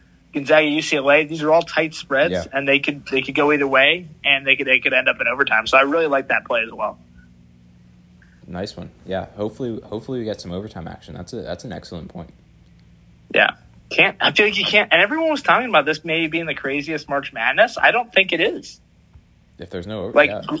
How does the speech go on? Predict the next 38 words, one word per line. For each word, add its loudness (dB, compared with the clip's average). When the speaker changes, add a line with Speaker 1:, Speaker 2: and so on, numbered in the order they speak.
Speaker 2:
There -2
hasn't 0
been, -4
like, -4
a 2
Speaker 1:
Grant 2
Speaker 2:
buzzer -4
beater -10
either, -14
right? -14
Speaker 1:
Exact-, 0
there 4
hasn't 2
been 4
a 4
buzzer 4
beater, 2
and 2
there -4
hasn't -2
been -6
overtime. -8
Speaker 2:
That's -12
what -8
we -6
were -6
saying -10
at -10
the -16
top. -8
Like, -12
Princeton -10
hasn't -10
been -12
that -8
interesting -12
of -14
a -12